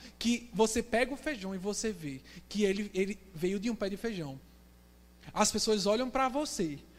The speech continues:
olhe pra você e veja que você veio da essência criadora de Deus. Porque do, a mesma essência que tem no feijão, irmãos, pra multiplicar, se você sabe que ele veio de um feijão, um pé de feijão,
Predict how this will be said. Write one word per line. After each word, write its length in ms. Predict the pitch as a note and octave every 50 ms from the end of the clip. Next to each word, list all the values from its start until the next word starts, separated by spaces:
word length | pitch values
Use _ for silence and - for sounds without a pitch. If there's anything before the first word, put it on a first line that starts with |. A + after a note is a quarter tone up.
| - - - -
olhe 280 | F#3 G3+ A#3+ B3+ C4+
pra 200 | C4 - C#4+ C#4+ C4
você 420 | A#3+ C#4 C#4 - - F#3 D#3+ -
e 120 | - G3 F#3+
veja 280 | D3+ F3+ F3+ E3 F3+
que 140 | - - F#3+
você 500 | E3+ F#3 A#3 C4 - - - D3+ C#3 C3+ - - - -
veio 180 | D3 E3 F#3 F#3
da 160 | F3 F#3 F#3
essência 380 | G3+ G3 - G3 E3+ - F3+ -
criadora 420 | - F#3 F#3 E3+ D#3+ D#3+ D#3+ D#3+
de 100 | D#3 F#3
Deus. 460 | E3 D3+ C#3 C3 C3 B2+ - - - - - - - - - - - - - -
Porque 260 | - G3+ - - A3+ A3
do, 320 | - - F3 E3 G3+ A#3 - -
a 100 | G3 G#3
mesma 420 | G#3 F#3+ G3+ B3 D4+ D4+ D4 D#4+ D#4+
essência 320 | D#4 - - B3+ A#3+ C4+
que 140 | C4 - B3+
tem 140 | - B3+ B3
no 100 | C#4 C4
feijão, 380 | - D4 D4+ C#4 A3+ A3 G3+
irmãos, 400 | G3 F#3 G3+ G3 F3 D#3 - - - - - -
pra 140 | - G#3+ A3+
multiplicar, 580 | A3+ A#3 A#3+ A#3 - A#3 - A#3+ A#3 - F#3 F3+
se 80 | -
você 160 | G#3+ A3 G#3 G#3+
sabe 220 | - A3 A3 A3
que 80 | - B3
ele 160 | A3+ A3+ G#3
veio 220 | F3+ G#3 A#3 B3+
de 80 | A#3+ C4
um 60 | C4
feijão, 520 | - C#4 C#4 C4 G#3 G3+ F#3+ F3+ F#3 G#3+ G#3
um 140 | F#3 F3+ F3+
pé 100 | G#3+ G#3+
de 80 | A#3+
feijão, 440 | A3+ - C4 A3 G#3 F3+ D#3+ E3